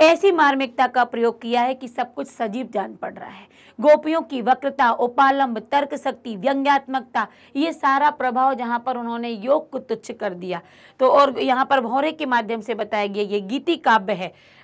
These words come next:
भावनाओं का मनोवैज्ञानिक चित्रण हुआ है, विरह का यहाँ पर वर्णन है। कला पक्ष क्या है, किस प्रकार के यहाँ पर, अ, कला का प्रयोग हुआ है, मतलब कैसी भाषा, क्या प्रभाव रहा? तो भ्रमर गीत की कला जो है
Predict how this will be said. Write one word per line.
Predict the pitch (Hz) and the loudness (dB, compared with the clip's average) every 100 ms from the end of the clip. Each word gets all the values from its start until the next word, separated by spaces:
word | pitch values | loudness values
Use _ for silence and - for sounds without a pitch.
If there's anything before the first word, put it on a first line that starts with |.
| - | -2
भावनाओं | 233 240 269 269 | 2 2 2 0
का | 277 262 | 4 2
मनोवैज्ञानिक | 247 302 320 285 233 262 262 247 | 4 2 2 2 0 -2 -2 -6
चित्रण | 240 240 233 | -6 -2 0
हुआ | 220 208 | 0 2
है, | 208 196 | 2 0
विरह | 196 262 294 311 - _ _ _ _ _ _ _ _ _ _ | 2 2 4 0 -6 _ _ _ _ _ _ _ _ _ _
का | 294 | 4
यहाँ | 277 269 254 | 4 4 2
पर | 262 262 | 2 2
वर्णन | 233 226 226 202 | 4 0 -2 -6
है। | 156 - _ _ _ _ _ _ _ _ _ _ - | -12 -18 _ _ _ _ _ _ _ _ _ _ 0
कला | 330 359 | 4 4
पक्ष | 359 330 - | 4 0 -2
क्या | 226 220 | -6 -4
है, | 185 196 - | -4 -8 -10
किस | 294 | -10
प्रकार | - 277 277 262 | -6 -2 0 0
के | 269 277 | -2 -2
यहाँ | 254 247 | 0 0
पर, | 262 | -2
अ, | 254 - _ _ - 220 220 214 208 208 - | -2 -8 _ _ -6 -2 0 2 0 -2 -4
कला | 208 254 254 254 | -2 2 4 4
का | 269 | 2
प्रयोग | 262 269 262 | 2 4 4
हुआ | 220 233 | 2 -4
है, | 220 | -4
मतलब | 226 233 220 | -6 -6 -6
कैसी | 240 240 269 | -6 -6 -8
भाषा, | - 220 208 220 247 | -4 -4 -4 -4 -4
क्या | 233 247 | -4 -4
प्रभाव | 240 226 202 196 | -4 -4 -2 -2
रहा? | 185 170 151 _ _ - | -2 -8 -14 _ _ -2
तो | 277 | -2
भ्रमर | 226 262 320 320 | 0 0 0 0
गीत | 294 - | -4 -6
की | 285 | -10
कला | - 254 262 | -2 2 2
जो | 254 247 | 0 -2
है | 247 262 | -2 -4